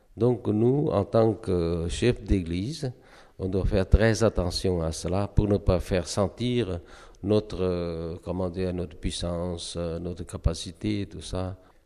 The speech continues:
Parce que eux, ils ont, disons, d'un côté plus fragile que nous, parce que, euh, ils n'ont plus le, le soutien international comme autrefois. Maintenant, il y a seulement la Chine, la Corée, le Vietnam et le Laos.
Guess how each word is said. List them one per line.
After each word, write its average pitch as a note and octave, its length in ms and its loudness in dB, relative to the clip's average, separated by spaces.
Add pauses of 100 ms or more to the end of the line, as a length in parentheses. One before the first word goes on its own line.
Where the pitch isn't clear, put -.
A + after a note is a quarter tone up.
(120)
Parce F2+ 200 -4
que - 280 -4
eux, B2+ 260 4
ils G2+ 180 2
ont, A#2 480 0
disons, G2 400 -2
d'un F#2+ 160 -2
côté G#2 600 -2 (140)
plus A2+ 200 2
fragile G#2+ 520 2
que G#2+ 120 -2
nous, G2 360 2 (800)
parce F#2 260 -8
que, - 160 -6
euh, A2 320 -2 (880)
ils F2+ 160 -8
n'ont G2+ 160 0
plus B2+ 260 -2
le, F#2 200 -2
le F#2 140 -4
soutien G2+ 760 2 (420)
international G2 840 4
comme F#2 200 0
autrefois. G2 720 2 (480)
Maintenant, F#2 360 4
il F#2 100 4
y - 20 4
a F2+ 60 4
seulement E2+ 320 0
la E2+ 160 -2
Chine, G2 260 -2
la E2+ 120 0
Corée, F2 420 0
le E2+ 100 0
Vietnam F2+ 480 2 (380)
et E2+ 60 -6
le E2+ 120 -2
Laos. D#2+ 480 -6